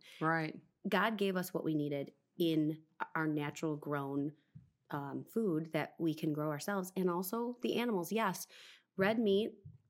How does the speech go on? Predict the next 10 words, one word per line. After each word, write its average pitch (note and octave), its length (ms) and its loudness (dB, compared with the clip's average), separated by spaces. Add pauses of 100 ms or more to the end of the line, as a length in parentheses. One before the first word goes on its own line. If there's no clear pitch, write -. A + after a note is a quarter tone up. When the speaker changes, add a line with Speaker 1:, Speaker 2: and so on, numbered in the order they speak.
(140)
Speaker 2:
is F3+ 220 2
bad D#3+ 300 2
for G#3+ 140 0
you A#3+ 180 0
because F#3+ 560 0
of F#3 100 0
how F3 260 0
much D#3 540 -2
it's D#3+ 220 -4
consumed. D3+ 580 -2